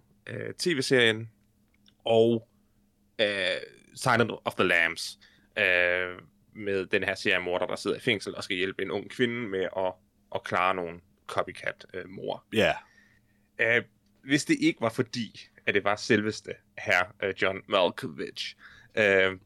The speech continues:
Speaker 1: der sidder med
Speaker 2: <laughs>
Speaker 1: langt hår i, øh, i serien, øh, i, i cellen,
Speaker 2: Mhm.
Speaker 1: øh, så havde jeg været komplet uinteresseret. Men på en eller anden måde,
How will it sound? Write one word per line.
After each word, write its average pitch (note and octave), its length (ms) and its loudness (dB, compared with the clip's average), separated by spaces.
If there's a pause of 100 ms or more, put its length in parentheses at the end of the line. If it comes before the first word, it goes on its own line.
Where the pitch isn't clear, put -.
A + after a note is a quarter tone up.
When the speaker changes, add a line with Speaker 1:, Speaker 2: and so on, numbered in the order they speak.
Speaker 1:
der G#2+ 80 4
sidder G#2 360 6
med G#2 240 4
Speaker 2:
<laughs> G#2 60 4
Speaker 1:
langt G#2 180 0
hår F#2+ 400 0 (100)
i, G#2 160 0
øh, F#2 500 4
i A2 60 -4
serien, F#2 500 0 (400)
øh, G2+ 160 4
i, G2 200 2
i G#2 100 -2
cellen, A2+ 440 0 (440)
Speaker 2:
Mhm. G#2 120 4
Speaker 1:
øh, F#2+ 380 6 (340)
så - 140 0
havde B2 120 8
jeg G2+ 80 6
været G#2 140 6
komplet A2+ 260 2
uinteresseret. F#2 500 -4 (540)
Men B2 160 -2 (600)
på A#2+ 160 -4
en F3 220 -4
eller B2+ 140 -4
anden C3 140 -4
måde, C3+ 200 2